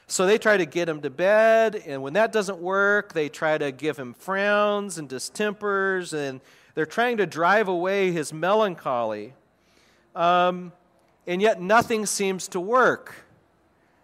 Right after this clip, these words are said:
And, um, yet he continues to be called a man in rags. Notice at this point that he's not called Christian, he's just called a man.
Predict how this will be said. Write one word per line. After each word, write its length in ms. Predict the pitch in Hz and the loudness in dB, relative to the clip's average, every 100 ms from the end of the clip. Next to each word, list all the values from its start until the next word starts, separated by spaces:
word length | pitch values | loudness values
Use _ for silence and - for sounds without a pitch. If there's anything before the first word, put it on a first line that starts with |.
| _ _ _ _ _ | _ _ _ _ _
And, 460 | 196 214 220 214 - _ _ _ _ | -2 0 0 -4 -14 _ _ _ _
um, 600 | 185 190 185 185 185 180 - _ _ _ _ _ _ _ - _ - | -2 2 2 2 -2 -8 -20 _ _ _ _ _ _ _ -20 _ -2
yet 340 | 196 214 - - _ _ _ | 4 4 4 -6 _ _ _
he 220 | - 214 | -10 -8
continues 800 | - 180 - 233 240 226 208 - | -6 -8 -4 -4 -2 -4 -4 -8
to 160 | - 190 | -6 -8
be 360 | 170 196 196 | -6 -6 -6
called 580 | 185 - 190 180 180 180 - | -8 -4 0 2 2 0 -4
a 100 | 160 | -6
man 640 | 156 165 190 202 180 160 156 | -6 -4 -4 -2 -2 -2 -6
in 200 | 156 151 | -8 -8
rags. 600 | 147 165 180 160 120 - | -4 -2 0 0 -2 -4
Notice 360 | 175 240 247 226 | -2 2 2 0
at 100 | 202 | -2
this 160 | 196 | -4
point 380 | - 208 214 185 | -6 -6 -4 -4
that 120 | 160 | -6
he's 220 | 147 202 185 | -8 -8 -2
not 280 | 202 214 | -2 -2
called 320 | - 196 175 180 | -2 -2 -2 -4
Christian, 720 | - 208 - - 127 127 151 _ _ _ _ | -8 -6 -8 -8 -8 -8 -14 _ _ _ _
he's 180 | 170 | -8
just 200 | 170 214 | -4 -4
called 340 | - 180 165 165 | -2 2 2 0
a 120 | 170 | -4
man. 560 | 151 165 175 151 110 98 | -4 -2 -2 -2 -4 -10